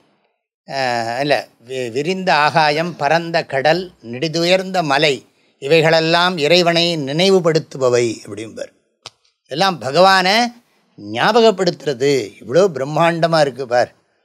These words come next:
அப்படின்னு சொல்லி, இது மாதிரி நிறைய ஸ்லோகங்கள் நம்ம இதுல இருக்கு. ஆ,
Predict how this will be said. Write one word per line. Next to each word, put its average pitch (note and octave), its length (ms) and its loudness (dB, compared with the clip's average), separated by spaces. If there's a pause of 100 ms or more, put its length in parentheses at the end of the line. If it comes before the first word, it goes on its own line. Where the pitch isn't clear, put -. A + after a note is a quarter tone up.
(280)
அப்படின்னு D3+ 340 -6
சொல்லி, C#3 600 -2 (800)
இது D#3 120 -12
மாதிரி F#3+ 180 0
நிறைய F#3+ 340 2
ஸ்லோகங்கள் F3+ 400 2
நம்ம D#3 180 2
இதுல D#3 220 2
இருக்கு. C3 320 -6 (1500)
ஆ, E3 140 4